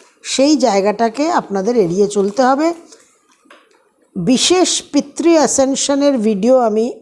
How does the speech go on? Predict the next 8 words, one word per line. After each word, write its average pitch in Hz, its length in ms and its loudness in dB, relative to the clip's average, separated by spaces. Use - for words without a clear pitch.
উপস্থাপনা 214 600 -4
করব, 220 360 0
আপলোড 208 420 -2
করব। 226 500 0
সেই 240 260 2
ভিডিও 233 300 0
আপলোড 226 480 -2
হলে 294 280 0